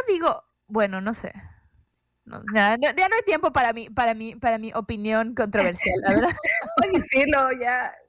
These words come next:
Speaker 2: ya nos pueden cancelar. Nos autocancelamos el día de hoy.
Speaker 1: No, es que depende de lo que quieras, porque por una parte dirías, "No, o sea, en esta película hay un personaje que tiene dos mamás y hay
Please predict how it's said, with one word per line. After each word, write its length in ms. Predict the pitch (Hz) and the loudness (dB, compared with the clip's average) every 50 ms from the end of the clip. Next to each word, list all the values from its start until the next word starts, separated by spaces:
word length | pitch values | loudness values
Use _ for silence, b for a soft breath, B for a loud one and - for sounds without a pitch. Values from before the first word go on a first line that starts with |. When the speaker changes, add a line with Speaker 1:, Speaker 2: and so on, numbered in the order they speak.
| _ _ | _ _
Speaker 2:
ya 160 | - 220 247 | -12 -10 -8
nos 180 | 247 269 285 - | -6 -6 -6 -4
pueden 220 | - 233 220 220 | -4 -4 -4 -4
cancelar. 500 | 202 202 202 185 202 180 180 180 170 185 196 208 | -4 -4 -4 -4 -4 -2 0 0 0 0 -2 0
Nos 100 | 196 214 214 | -2 0 4
autocancelamos 1120 | - 262 262 254 254 254 247 - 247 240 233 - 247 240 233 233 247 247 254 262 233 220 - | 4 4 4 2 0 -2 -2 0 -2 -2 0 -2 -2 -2 0 -2 -2 0 -2 -2 -4 -4 -4
el 160 | 202 196 175 | -4 -4 -2
día 180 | 190 190 185 175 | 0 0 0 0
de 60 | 170 | -2
hoy. 200 | - - 180 - _ | -4 -6 -8 -10 _
Speaker 1:
No, 120 | 269 294 302 | -2 0 2
es 120 | 330 339 | 2 2
que 100 | - 381 | 2 2
depende 320 | 359 359 - 330 349 392 427 | 2 2 2 0 -2 2 2
de 80 | 403 | 0
lo 80 | 294 240 | 0 0
que 140 | - 240 233 | -2 -4 -6
quieras, 320 | - 262 277 330 285 269 | -2 -2 0 0 0 0
porque 180 | - 269 226 254 | -2 -4 -6 -4
por 140 | 220 247 262 | -2 -2 -2
una 160 | 285 320 311 | 0 0 0
parte 340 | - 277 277 277 - 302 254 | 2 2 0 2 0 -4 -2
dirías, 300 | 233 226 226 233 233 214 | 0 2 2 2 2 2
"No, 320 | 226 220 226 269 339 - | 0 2 4 4 4 2
o 80 | - 226 | 0 -2
sea, 160 | - - 240 | 0 0 0
en 140 | - 226 233 | 0 2 0
esta 180 | 254 269 - 330 | 0 0 0 0
película 460 | - 302 269 247 254 220 277 269 - | 2 2 2 2 0 2 2 4 4
hay 80 | 247 | 4
un 80 | 262 269 | 2 2
personaje 360 | 311 320 - 277 240 262 277 | 0 0 0 0 2 2 2
que 80 | 233 269 | 0 0
tiene 220 | 202 233 240 254 | -2 0 0 2
dos 240 | 226 226 233 277 - | 2 2 2 2 2
mamás 360 | 302 285 247 220 214 269 277 - | 2 2 4 4 2 2 0 -2
y 140 | 220 226 | 0 2
hay 220 | 220 233 262 262 | 2 2 2 0